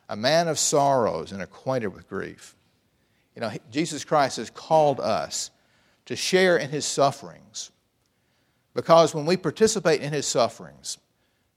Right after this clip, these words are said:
because of our trust and faith in him, we also share in his life and in his glory.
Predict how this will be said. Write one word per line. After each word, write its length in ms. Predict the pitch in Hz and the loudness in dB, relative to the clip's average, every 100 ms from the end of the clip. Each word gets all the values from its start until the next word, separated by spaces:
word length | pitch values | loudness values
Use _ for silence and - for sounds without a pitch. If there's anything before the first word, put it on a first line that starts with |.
| _ | _
because 380 | - 131 127 117 | 0 4 4 2
of 100 | 110 | 0
our 120 | 101 | -2
trust 340 | - 120 - | 2 0 0
and 100 | 104 | -6
faith 280 | 98 113 104 | -4 -4 -4
in 60 | 98 | -8
him, 220 | 110 107 | -6 -2
we 200 | 143 120 | -2 2
also 680 | 127 175 - - 87 76 78 _ _ | 6 4 4 -4 -6 -8 -14 _ _
share 340 | - - 185 175 | -14 0 2 2
in 140 | 156 | 0
his 220 | 160 156 | -4 -6
life 640 | 139 131 143 85 67 - _ _ _ _ _ _ _ _ _ _ - | -2 0 0 -2 -8 -20 _ _ _ _ _ _ _ _ _ _ -8
and 160 | 120 | -6
in 100 | 131 | -4
his 160 | 127 113 | -6 -8
glory. 600 | 117 113 117 90 69 | -6 -2 -2 -4 -10